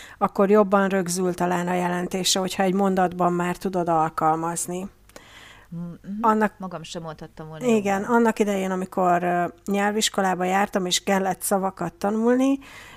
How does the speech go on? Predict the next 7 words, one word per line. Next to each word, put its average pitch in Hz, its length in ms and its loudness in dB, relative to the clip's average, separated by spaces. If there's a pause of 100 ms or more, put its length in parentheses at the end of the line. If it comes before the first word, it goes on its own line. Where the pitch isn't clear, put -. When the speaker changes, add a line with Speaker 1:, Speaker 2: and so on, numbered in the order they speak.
(300)
Speaker 1:
akkor 190 360 0
mivel 208 380 4
német 220 400 4
anyanyelvűek 185 720 -2
voltak 180 400 -2
a - 60 -4
tanárok, 214 560 0